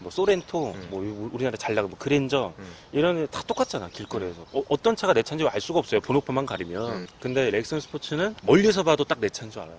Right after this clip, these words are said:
Speaker 2: 아.
Speaker 1: 어, 대한민국에 똑같은
Speaker 2: 음.
Speaker 1: 렉선 스포츠는
Speaker 2: 음.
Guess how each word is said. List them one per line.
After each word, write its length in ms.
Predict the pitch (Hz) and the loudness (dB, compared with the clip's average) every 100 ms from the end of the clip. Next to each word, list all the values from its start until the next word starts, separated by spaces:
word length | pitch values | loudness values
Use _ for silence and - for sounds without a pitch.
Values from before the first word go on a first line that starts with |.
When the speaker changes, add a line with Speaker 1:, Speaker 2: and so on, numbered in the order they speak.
| - | -12
Speaker 2:
아. 40 | |
Speaker 1:
어, 380 | 90 87 82 87 - | -10 -10 -12 -14 2
대한민국에 840 | 131 151 151 139 139 151 135 101 - | 4 4 2 -2 -2 0 0 -2 -4
똑같은 420 | 196 196 254 - 196 | -6 -2 -4 -2 -2
Speaker 2:
음. 60 | |
Speaker 1:
렉선 280 | 104 - 120 | -2 -2 -6
스포츠는 460 | - - - 113 110 | -6 -12 -10 -8 -4
Speaker 2:
음. 680 | 113 113 110 110 101 87 | -4 -4 -4 -4 -6 -10